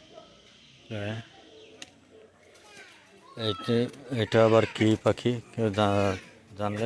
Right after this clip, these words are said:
জানাবেন। ওরা লেখছে কালিম পাখি, এই সেই কালিম পাখি। আরও আছে, এদিকে কবুতর আছে, এদিকে আছে ঈগল পাখি, যা আসলে অনেক দিন ধরে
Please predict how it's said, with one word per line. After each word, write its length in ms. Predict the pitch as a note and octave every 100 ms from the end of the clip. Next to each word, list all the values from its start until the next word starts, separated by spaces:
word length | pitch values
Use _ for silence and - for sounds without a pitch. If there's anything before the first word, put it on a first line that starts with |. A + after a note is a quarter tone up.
| A2
জানাবেন। 320 | G#2+ G#2+ C3+ C#3
ওরা 180 | G#2+ G#2+ A2
লেখছে 340 | A2 G#2 - A#2+ C#3 - - - - - -
কালিম 280 | A2+ G#2+ A2 -
পাখি, 340 | G#2+ G#2 - B2+ C3 - - - - - - - G#2+
এই 80 | F#2+ -
সেই 180 | G2 G2
কালিম 240 | G#2+ G2+ G2+ -
পাখি। 260 | G#2+ - C3 - - - - - - - - - - - - A#2+
আরও 160 | A#2 A#2+ A#2
আছে, 240 | A2 - B2 B2
এদিকে 280 | A2+ A2 A2+ A2 -
কবুতর 580 | A2+ A2 - A2+ A2 A2 G#2+
আছে, 220 | - A2+ A#2 - - - - - - - - - - - - G#2+
এদিকে 320 | G#2+ - A#2 A2
আছে 220 | G#2+ - A2 A#2 -
ঈগল 320 | A#2 A2 A#2 A2 -
পাখি, 280 | G2+ A2+ C3 B2+
যা 120 | G#2 G2+ G2+ G2+ G#2 A2
আসলে 260 | G#2 G#2+ A2+ A2+
অনেক 180 | A2 A2 G#2+
দিন 120 | A2 A#2 - - - G#2+
ধরে 240 | G#2+